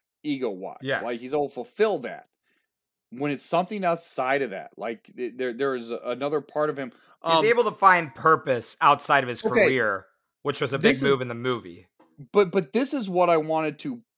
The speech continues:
Speaker 1: point at with, with the Nietzsche and the Dostoevsky stuff. In it, they, they go along this tangent of their narcissism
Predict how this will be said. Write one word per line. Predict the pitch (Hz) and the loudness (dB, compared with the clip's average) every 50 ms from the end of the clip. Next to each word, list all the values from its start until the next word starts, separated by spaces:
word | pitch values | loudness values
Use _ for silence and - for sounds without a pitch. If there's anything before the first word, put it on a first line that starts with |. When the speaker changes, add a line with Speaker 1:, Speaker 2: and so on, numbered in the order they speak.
| _ _ _ - - | _ _ _ -20 -10
Speaker 1:
point | - 175 180 175 170 151 | -4 -2 0 0 0 0
at | 139 135 131 120 117 - _ _ | 0 0 -2 -2 -4 -8 _ _
with, | 131 131 131 127 123 - - - 123 | -6 -4 -4 -4 -4 -6 -12 -10 -6
with | 135 139 135 - | -4 -4 -4 -4
the | 131 120 | -6 -6
Nietzsche | 123 139 156 156 147 - - 139 131 131 123 - 127 | -6 -6 -6 -6 -8 -10 -10 -10 -8 -10 -10 -10 -8
and | 123 123 120 117 | -8 -6 -6 -6
the | 117 117 | -6 -6
Dostoevsky | 117 139 131 139 135 - 131 113 110 117 110 - - 95 92 - | -4 -2 -2 -2 -2 -4 -6 -4 -4 -6 -8 -10 -14 -18 -18 -18
stuff. | - - - 90 69 - _ _ _ _ _ _ _ _ _ _ _ _ _ _ _ _ _ _ _ _ _ _ _ _ _ _ _ _ _ _ _ _ _ _ | -18 -18 -16 -18 -18 -18 _ _ _ _ _ _ _ _ _ _ _ _ _ _ _ _ _ _ _ _ _ _ _ _ _ _ _ _ _ _ _ _ _ _
In | - 190 220 226 | -2 -2 0 0
it, | 214 175 - - _ _ _ _ _ _ _ _ _ _ _ _ _ _ _ _ _ _ _ _ _ _ _ - | 0 -2 -4 -8 _ _ _ _ _ _ _ _ _ _ _ _ _ _ _ _ _ _ _ _ _ _ _ -10
they, | - 143 123 | -10 -8 -6
they | 131 156 147 | -4 -4 -4
go | 131 - 170 190 208 214 | 0 0 2 2 4 4
along | 208 196 185 180 160 | 2 2 2 0 -2
this | 139 135 - | -4 -8 -10
tangent | - - 165 170 165 170 170 151 156 143 - | -10 -8 -6 -4 -4 -4 -6 -6 -10 -10 -8
of | 120 123 123 123 117 113 107 - _ _ _ _ _ _ - | -6 -4 -4 -4 -6 -6 -10 -14 _ _ _ _ _ _ -12
their | 135 127 139 143 151 156 | -4 -2 0 2 0 0
narcissism | 160 156 151 151 151 151 - 123 113 - - 127 117 110 113 127 117 113 110 | 0 0 0 0 0 -2 -6 -10 -12 -10 -8 -8 -8 -8 -8 -8 -8 -8 -8